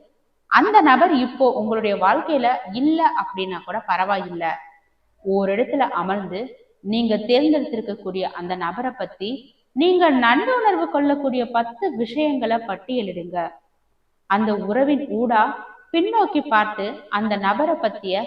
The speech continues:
சிறந்த விஷயங்கள் அல்லது அந்த உறவுல நீங்க பெற்ற மிகச்சிறந்த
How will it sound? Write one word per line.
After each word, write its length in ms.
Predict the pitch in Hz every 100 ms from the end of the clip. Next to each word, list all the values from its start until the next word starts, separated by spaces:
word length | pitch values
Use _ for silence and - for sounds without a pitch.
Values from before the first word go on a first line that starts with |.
| -
சிறந்த 380 | - 277 330 370 277 202
விஷயங்கள் 560 | - 247 214 185 190 277 - - _ -
அல்லது 420 | 262 370 320 233 269 -
அந்த 220 | - 208 202 190
உறவுல 360 | 202 285 392 349 339 330
நீங்க 320 | 214 247 269 269
பெற்ற 460 | 269 240 240 247 247 - - - - 220
மிகச்சிறந்த 680 | 262 277 285 - 302 403